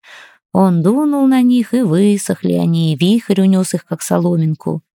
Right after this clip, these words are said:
Никто не скроется от великого могуществом и мощного силой". "О каких князьях ты говоришь?"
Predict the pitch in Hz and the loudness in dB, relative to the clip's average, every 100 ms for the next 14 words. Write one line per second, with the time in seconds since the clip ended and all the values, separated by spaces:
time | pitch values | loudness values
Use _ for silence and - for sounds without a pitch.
0 | _ 196 208 262 302 247 - 165 165 170 | _ -2 0 -2 0 0 -2 -2 0 -2
1 | - 156 156 165 180 - 160 165 160 160 | -2 -4 -2 -2 -2 -2 -2 0 0 -2
2 | 185 - 160 170 165 160 165 170 - 156 | -4 -6 -8 -2 0 0 0 -2 -4 -4
3 | 160 - 220 233 208 196 _ _ _ _ | -4 -2 -2 0 -2 -6 _ _ _ _
4 | _ _ _ - 160 170 - 247 - 240 | _ _ _ -12 -8 -8 -8 -14 0 0
5 | 220 233 226 - 185 208 220 202 151 - | 2 -2 -2 -4 0 0 0 -2 -4 -8